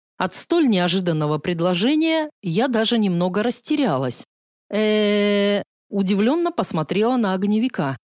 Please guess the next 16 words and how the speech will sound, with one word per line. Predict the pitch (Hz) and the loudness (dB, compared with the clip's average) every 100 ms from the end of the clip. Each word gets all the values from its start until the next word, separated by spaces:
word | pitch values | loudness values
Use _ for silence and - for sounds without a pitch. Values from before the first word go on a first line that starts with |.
| _ 170 | _ -2
«Да | 208 | 0
мне | 247 339 247 | 2 2 0
и | |
здесь | 151 147 226 - | 0 -2 -2 -2
нравится. | 302 285 269 254 - 226 202 _ _ _ | -2 0 0 -2 -4 -6 -6 _ _ _
А | 180 | -4
что | 180 370 | -2 -2
случилось-то?» | 359 381 370 370 320 156 - 135 120 _ _ _ _ _ 160 | 0 0 2 2 2 2 -2 -6 -6 _ _ _ _ _ -6
Джулиус | 151 302 285 208 160 | 0 2 4 2 0
кинул | - 240 214 160 | -2 0 0 0
странный | - 180 170 165 160 | -2 -2 0 0 -2
взгляд | 160 180 208 - | -2 -2 -2 -4
в | |
сторону | - 180 160 156 139 | -4 0 0 0 -2
прилавка, | 180 180 240 294 320 320 - | -2 0 0 -2 -4 -4 -4
вздохнул | 160 160 175 - 233 330 320 | -6 -2 -2 0 0 0 -2